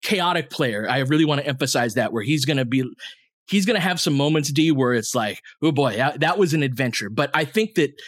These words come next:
that, like, life and spirit, and we were talking about this with Bays yesterday. It's like, man, get in the game and go kinda mess shit up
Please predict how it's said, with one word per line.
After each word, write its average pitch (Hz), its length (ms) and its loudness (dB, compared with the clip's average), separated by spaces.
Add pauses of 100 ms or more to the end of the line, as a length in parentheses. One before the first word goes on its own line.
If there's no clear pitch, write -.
(200)
that, 156 280 -2
like, 139 280 -2 (440)
life 135 460 -2
and 139 180 0
spirit, 165 480 0
and 131 300 0 (140)
we 160 100 2
were 196 60 4
talking 262 240 0
about 262 180 0
this 240 160 -4
with 220 180 0
Bays 214 300 2
yesterday. 170 320 0
It's 131 100 0
like, 135 180 -4 (580)
man, 262 160 0
get 277 140 2
in 339 100 2
the 302 80 2
game 262 220 0
and 202 100 0
go 233 340 -2
kinda 175 280 0 (460)
mess 185 180 0
shit 208 260 0
up 196 140 0